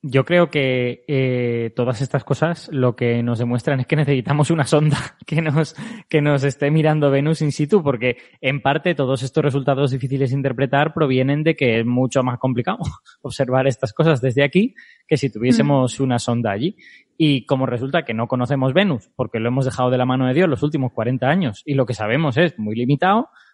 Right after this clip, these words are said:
Speaker 1: pues estamos aquí todo el rato haciéndonos la picha un lío con cosas que no entendemos, porque no conocemos el planeta. <laughs> Si lo conociéramos, tendríamos menos tonterías.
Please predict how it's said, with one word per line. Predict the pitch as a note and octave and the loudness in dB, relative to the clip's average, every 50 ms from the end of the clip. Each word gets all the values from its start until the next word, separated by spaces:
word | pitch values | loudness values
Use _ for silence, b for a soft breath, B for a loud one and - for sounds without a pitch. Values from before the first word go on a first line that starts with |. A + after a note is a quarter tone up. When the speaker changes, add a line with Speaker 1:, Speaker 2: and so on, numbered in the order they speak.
| b | b
Speaker 1:
pues | _ D#3 A#2 | _ -2 0
estamos | C#3 B2+ - A#2+ B2 D3+ D3+ C3 | 0 -2 -2 -2 0 0 0 0
aquí | C3+ A#2+ D3 | 0 -2 0
todo | C3+ D3 C#3 C3+ | 2 4 4 4
el | C3 | 4
rato | B2 D#3 F3+ F3+ E3+ | 4 0 0 2 0
haciéndonos | C3+ G#2+ C#3 C#3 E3 D#3+ C#3 A#2+ | -2 -2 -2 -4 -2 -4 -4 -4
la | A2 - | -6 -6
picha | - B2 - C#3+ | -8 -6 -2 -2
un | D3 D#3 | 0 2
lío | E3 F#3 A3 A#3+ A#3+ | 4 4 4 4 2
con | G#3+ - C#3+ | 0 -2 -4
cosas | B2 C3 C3 C#3 C#3 | -4 -2 -2 0 0
que | - | 0
no | D3 D#3 | -2 -2
entendemos, | D#3+ C#3+ B2 A#2 A#2 C3 E3+ G3+ F#3 - | -2 0 0 -2 0 0 0 0 -2 -4
porque | - - A#2 - A2+ G#2+ | -4 -6 -6 -4 -2 0
no | A#2 D3+ F3+ | 2 2 2
conocemos | G3 F3 C#3 A#2 D3+ F3+ G3 F#3+ | 2 0 0 2 2 4 4 4
el | F3+ | 4
planeta. | - C#3+ B2 C#3 D#3+ - - - - | 2 0 0 0 0 -2 -2 -10 -12
<laughs> | - - - _ _ - - - | -16 -20 -20 _ _ -20 -20 -20
Si | - - D#3 | -8 -8 -6
lo | G#2+ A#2+ A#2 | -6 -6 -6
conociéramos, | - A2 A2+ B2 - D#3+ C#3+ D3+ F3+ F#3 E3 E3+ F3+ G3+ G3+ - | -6 -8 -8 -4 -4 0 0 0 0 0 -2 -2 -2 -4 -4 -6
tendríamos | C#3 A#2 A2 A2+ C3 C3+ C#3 C#3+ D3 C#3+ | -8 -8 -8 -4 -4 -2 -2 -2 -2 -2
menos | C#3+ C#3 C#3 C#3 C3 | -2 -2 -4 -4 -4
tonterías. | - C#3+ B2+ F#3 G#3+ B3 - - - | -4 -6 -6 -6 -6 -6 -8 -12 -16